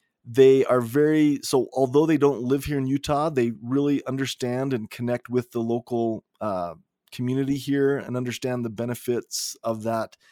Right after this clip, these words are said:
They are, uh, they're committed,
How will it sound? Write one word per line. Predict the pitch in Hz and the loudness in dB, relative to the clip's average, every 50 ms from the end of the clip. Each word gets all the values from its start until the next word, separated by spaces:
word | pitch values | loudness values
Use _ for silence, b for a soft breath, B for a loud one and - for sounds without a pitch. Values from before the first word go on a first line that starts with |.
| b b b b b b b b _ | b b b b b b b b _
They | - 120 131 139 147 - | -2 4 4 4 6 4
are, | - 131 135 135 135 131 127 127 127 120 117 - _ _ _ _ _ _ | 2 2 2 2 2 2 2 0 -2 -4 -6 -12 _ _ _ _ _ _
uh, | - 117 110 107 107 90 87 101 117 | 0 2 2 2 2 0 -2 -6 -4
they're | 123 135 131 120 | -2 0 0 0
committed, | - - 143 135 131 139 151 151 160 156 156 147 143 139 | -2 -4 -4 -2 0 0 2 2 4 2 2 0 -2 -8